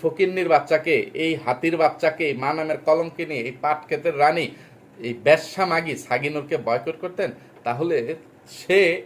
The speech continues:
এই স্পর্ধা দেখাইতে পারতো না, সেই উত্তর দিতে পারতো না যে, "আপনাদেরকে আমার যা খুশি তাই করব, আপনারা বলার কে, আপনারা এইসব বলতে আসেন কেন?"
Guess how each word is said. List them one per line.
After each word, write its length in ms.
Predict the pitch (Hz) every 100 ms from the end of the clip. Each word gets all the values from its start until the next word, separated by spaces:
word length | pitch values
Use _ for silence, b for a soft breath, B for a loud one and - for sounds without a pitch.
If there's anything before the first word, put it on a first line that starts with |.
| - -
এই 140 | 180
স্পর্ধা 540 | 180 - 151 156 175 151
দেখাইতে 420 | 131 139 151 165
পারতো 300 | 135 - 127
না, 120 | 110 95 B B -
সেই 280 | 156 160 165
উত্তর 420 | 180 - 214 180 -
দিতে 220 | 147 147
পারতো 300 | 175 147 -
না 220 | 113 113 131
যে, 160 | 117
"আপনাদেরকে 760 | - 120 - 165 175 175 - 110
আমার 360 | 113 127 147 147 - - - - -
যা 120 | 110 117
খুশি 240 | 131 135 127
তাই 180 | 120 120 120
করব, 200 | 123 117 113 - B B -
আপনারা 500 | 143 - 170 165 147 147 123
বলার 320 | 131 139 131 117
কে, 140 | 98
আপনারা 380 | 104 139 131 127
এইসব 260 | 117 120 127 104
বলতে 260 | 120 123 120
আসেন 220 | 110 98
কেন?" 140 | 92